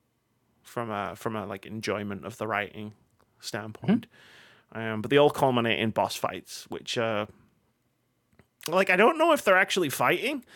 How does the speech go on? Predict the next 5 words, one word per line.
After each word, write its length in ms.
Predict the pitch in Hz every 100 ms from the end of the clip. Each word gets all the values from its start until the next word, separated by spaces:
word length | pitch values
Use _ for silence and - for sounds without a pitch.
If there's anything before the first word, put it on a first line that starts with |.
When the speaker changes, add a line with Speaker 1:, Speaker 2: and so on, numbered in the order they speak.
| - - - _ -
Speaker 1:
like, 640 | 139 139 127 127 - - _ _ _ 143
I 160 | 143
R 220 | 147 135
L. 400 | 135 175 220 240 233 - - -
<laughs> 580 | 269 - 294 285 - -